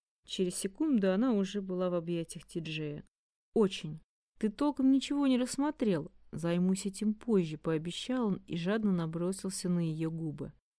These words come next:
Она вцепилась в его плечи, а Ти-Джей сминал ее шелковую сорочку, поглаживая ее по животу, груди, ягодицам. Сейдж судорожно задышала,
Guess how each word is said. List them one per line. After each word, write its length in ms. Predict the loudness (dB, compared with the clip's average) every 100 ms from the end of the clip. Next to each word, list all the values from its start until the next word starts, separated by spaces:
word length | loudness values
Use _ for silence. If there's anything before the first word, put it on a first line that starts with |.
| _ _
Она 240 | 0 2
вцепилась 640 | 0 -6 -2 2 2 0 -4
в 20 |
его 260 | 0 0
плечи, 500 | -2 -2 0 -2 -6 -6 -6
а 80 |
Ти-Джей 440 | -2 -2 2 4 4
сминал 480 | 2 2 2 0 0
ее 160 | -2
шелковую 580 | -4 -4 -6 -4 -4 -4
сорочку, 580 | -4 0 0 0 -6 -8
поглаживая 680 | -4 -2 0 0 -4 -6 -4
ее 180 | -4
по 160 | -6 -6
животу, 520 | -6 -6 -8 -4 -4
груди, 640 | -2 -2 -2 -4 -4 -6 -6
ягодицам. 920 | -4 -2 -2 -6 -4 -6 -6 -10 -10 -12 _ _ _ _ _ _ _ -12
Сейдж 420 | -4 -2 -2 -8
судорожно 600 | 0 4 4 4 4 4
задышала, 760 | 4 2 0 -2 -6 -6 -8